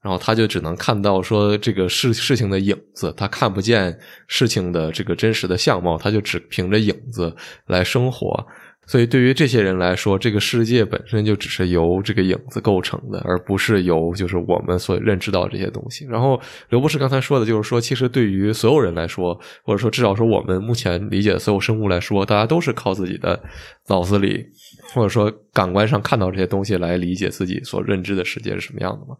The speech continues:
那如果那些生活在山洞里、靠，靠影子生活的人，他能一直生存下去的话，那可能也许他渐渐眼睛就退化了，也不需要了，或者怎么说，他就不能感受这些色彩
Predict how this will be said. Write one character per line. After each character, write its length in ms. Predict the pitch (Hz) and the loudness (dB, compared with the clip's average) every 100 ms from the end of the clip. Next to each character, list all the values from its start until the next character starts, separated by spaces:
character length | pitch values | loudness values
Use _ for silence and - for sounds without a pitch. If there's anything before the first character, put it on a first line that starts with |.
| - - - | -20 -20 -2
那 100 | 120 | 2
如 160 | 117 | 4
果 120 | 156 107 | 4 4
那 100 | 107 | 4
些 160 | 123 | 2
生 160 | 117 131 | 0 0
活 80 | 123 | 2
在 80 | |
山 180 | 110 127 | 2 2
洞 160 | 127 110 | 2 0
里、 60 | |
靠， 260 | - - 117 | 0 0 0
靠 200 | 113 131 | 2 0
影 180 | 104 - 98 | 0 -2 -4
子 80 | |
生 180 | 95 127 | -4 -4
活 160 | 113 90 | -4 -2
的 80 | 95 | -2
人， 280 | 87 82 - - - - | -2 -4 -10 -20 -16 -2
他 140 | 127 | 2
能 180 | 104 120 | 2 2
一 120 | 135 | 0
直 480 | 110 90 90 104 104 - _ _ _ | 0 0 0 0 0 -10 _ _ _
生 220 | - 147 | 0 0
存 160 | 131 98 | 2 2
下 140 | 110 | 2
去 100 | 104 | 2
的 80 | 90 | 0
话， 140 | 98 | 0
那 160 | 95 98 | 0 -2
可 140 | - | -2
能 100 | 95 | -4
也 100 | 95 | 0
许 140 | 113 120 | 0 0
他 140 | - | -4
渐 160 | - 110 | -2 0
渐 120 | 101 | 0
眼 160 | 95 - | 0 -4
睛 140 | 92 | -4
就 80 | 98 | -4
退 160 | - | 0
化 280 | 110 127 92 | 2 4 2
了， 60 | 87 | -2
也 80 | 87 | -4
不 120 | 104 | -4
需 160 | - | 0
要 180 | 117 104 | 2 2
了， 80 | - | 0
或 100 | 95 | -4
者 120 | 92 | -4
怎 100 | 90 | -4
么 80 | 90 | -8
说， 220 | - 90 - - | -4 -6 -6 -6
他 100 | - | 0
就 80 | 110 | 0
不 140 | - | 2
能 140 | 113 98 | 2 2
感 180 | 95 | 0
受 160 | 92 104 | 0 -2
这 60 | 90 | -2
些 100 | 90 | -4
色 180 | - | -4
彩 160 | 98 - | -6 -4